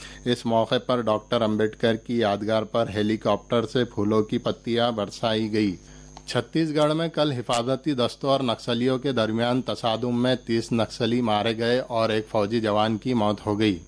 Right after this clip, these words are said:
दंतेवाड़ा, बीजापुर सरहद और कांकेर जिले में होने वाली इस कार्रवाई में बड़ी तादाद में जदीद असलहा जात और धमाका खैज मवाद भी जब्त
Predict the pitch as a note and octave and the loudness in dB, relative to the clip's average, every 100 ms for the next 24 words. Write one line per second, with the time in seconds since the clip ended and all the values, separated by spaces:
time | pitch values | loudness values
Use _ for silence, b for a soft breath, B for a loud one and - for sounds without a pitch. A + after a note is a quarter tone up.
0 | B B B B - G#2+ A2+ G#2+ B2 A#2 | B B B B -4 -2 -2 -2 0 0
1 | A#2 A#2+ B2 G#2+ G#2+ A#2 A#2 B2 B2 - | 2 0 -2 -2 0 -2 0 -2 -2 -2
2 | G#2 G#2 B2 A#2 A2+ G#2+ A2 G#2 G2+ A#2+ | -2 -2 0 0 -2 -2 -4 -4 -2 -2
3 | A2+ A2 G#2+ A2 A#2 A2 G#2+ G#2+ G#2+ A#2+ | 0 0 2 2 2 0 0 2 2 0
4 | B2 A#2+ - A2 G2+ G#2 G#2+ A2 A2 A#2 | -2 -4 -4 -2 0 0 0 2 0 0
5 | G2+ G#2 G#2+ G#2 G2+ G#2+ A2 A2+ A#2 G#2 | 0 -2 0 0 2 0 0 0 -2 0
6 | G2+ G2+ A2+ A2+ - G#2+ - A2 A2+ A2 | -2 2 2 2 -2 -4 -2 -2 0 0
7 | G#2+ A#2 A#2+ - A#2 G#2+ A2 A2 A2+ B2 | 2 0 -2 -4 -2 -2 -2 0 0 0
8 | B2 - A#2 A#2 A#2 G#2+ G#2+ G#2+ A2 B2 | -2 0 0 0 -2 0 0 0 -2 0
9 | A2+ - | -2 -4